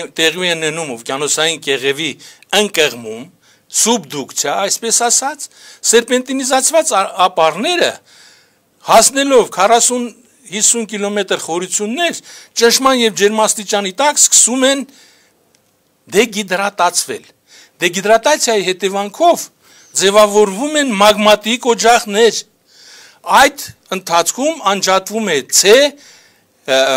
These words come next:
հա, ջրածին և ջրածին պարունակող պրոդուկտներ, որոնք միանում են ածխածին միներալի հետ և ձևավորում են C H միացություններ, ածխաջրածիններ։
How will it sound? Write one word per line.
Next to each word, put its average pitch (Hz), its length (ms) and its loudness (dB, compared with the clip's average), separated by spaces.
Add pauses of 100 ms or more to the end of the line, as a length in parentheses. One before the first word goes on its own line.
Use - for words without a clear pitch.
(260)
հա, 143 140 0 (640)
ջրածին 220 560 4
և 208 160 0
ջրածին 196 500 2
պարունակող 180 560 0
պրոդուկտներ, 170 640 -4 (320)
որոնք 262 380 2
միանում 262 560 2
են 185 180 2 (1200)
ածխածին 208 600 2 (920)
միներալի 170 720 2 (100)
հետ 302 240 -2
և 226 160 -2
ձևավորում 180 560 -2
են 294 80 -12
C 220 160 0
H 262 140 -2 (100)
միացություններ, 226 680 -12 (360)
ածխաջրածիններ։ 190 840 -2